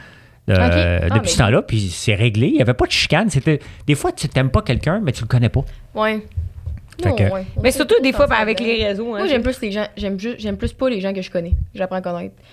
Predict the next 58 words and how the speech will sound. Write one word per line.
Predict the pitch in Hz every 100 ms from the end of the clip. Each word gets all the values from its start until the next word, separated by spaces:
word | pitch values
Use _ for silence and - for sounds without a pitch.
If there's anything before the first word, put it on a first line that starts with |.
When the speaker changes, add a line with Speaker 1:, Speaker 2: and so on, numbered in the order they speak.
| - -
Speaker 2:
Parce | -
qu'on | 202
dirait | 202
qu'on | 233 208
apprend | 190 226 233
à, | 208
comme, | 190
pas | 190 226
juger | 190 208
les | 220 196
gens | 196 208
en |
premier | 196 196 196
lieu, | 185 214
puis | 208
tout. | - 254 254 - - - - -
Puis |
des | 180 196
fois, | 269
une |
fois, | 247 240 - -
dans | 208
le |
sens | 220
que, | 220
tu | 208 -
sais, | 233
on | 202
a |
reçu | 185
des, | 247 240 - - - - - -
non, | 196 -
on | 196
n'a |
pas | 185
reçu | 214 -
personne | 220 226
sur | 220
le |
podcast | 196 220
qu'on | 240
n'a | 190
pas | 202
aimé, | 196 254
mais |
des | 208
fois, | 202 233
après, | 220 220
tu | -
fais | 208
comme, | 208 202 208 214 -
Speaker 1:
<laughs> |
Speaker 2:
Ah, | 139 - - - - 302 359
maintenant | 240 254
que | 262
je |
la | -
connais, | 240 247 302